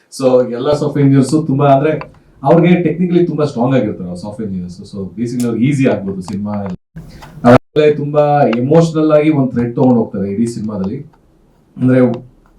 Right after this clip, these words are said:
ನಾ-, ನನ್ ಕ್ಯಾರೆಕ್ಟರ್ ಯಾವ್ದ್ರ ಜೊತೆ ಹೊಡೆದಾಡ್ತಿರುತ್ತೋ,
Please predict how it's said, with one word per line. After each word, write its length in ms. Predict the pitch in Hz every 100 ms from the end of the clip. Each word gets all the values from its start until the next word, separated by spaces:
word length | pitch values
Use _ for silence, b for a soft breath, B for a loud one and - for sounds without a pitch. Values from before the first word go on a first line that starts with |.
| -
ನಾ-, 680 | 123 127 127 131 123 - 127
ನನ್ 180 | 131
ಕ್ಯಾರೆಕ್ಟರ್ 560 | 139 135 160 156 160 147
ಯಾವ್ದ್ರ 300 | - 139 139
ಜೊತೆ 180 | 139 147
ಹೊಡೆದಾಡ್ತಿರುತ್ತೋ, 960 | 117 120 135 131 120 107 92 95 -